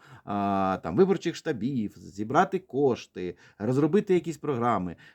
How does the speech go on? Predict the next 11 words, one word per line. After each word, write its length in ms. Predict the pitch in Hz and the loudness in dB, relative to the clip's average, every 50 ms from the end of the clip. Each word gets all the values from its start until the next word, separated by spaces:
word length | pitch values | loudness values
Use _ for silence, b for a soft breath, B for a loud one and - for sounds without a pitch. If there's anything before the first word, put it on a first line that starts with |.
| B | B
Тобто, 340 | - 127 - - 123 117 - | -10 -10 -6 -4 -4 -4 -4
ще 280 | - - - - 160 113 | -4 -4 2 4 4 4
раз, 200 | 82 76 - - _ | 4 0 -8 -14 _
ці 180 | - - 165 220 | -4 0 2 4
люди, 380 | 247 240 190 170 156 170 190 - _ _ _ _ _ _ _ _ _ _ _ _ _ _ _ _ _ _ _ _ _ _ _ | 4 4 4 4 4 2 -2 -4 _ _ _ _ _ _ _ _ _ _ _ _ _ _ _ _ _ _ _ _ _ _ _
я 120 | 117 120 | -2 -2
про 120 | - - 117 | 0 0 -2
в 60 | 110 | -2
цілому 440 | - - 135 127 117 98 85 90 85 | 0 0 2 4 4 2 2 -2 -4
владу 240 | 85 92 85 80 85 | -4 -6 -6 -6 -6
Зеленського, 560 | 82 90 82 80 73 71 69 _ 80 78 | -6 -6 -6 -6 -8 -10 -12 _ -16 -16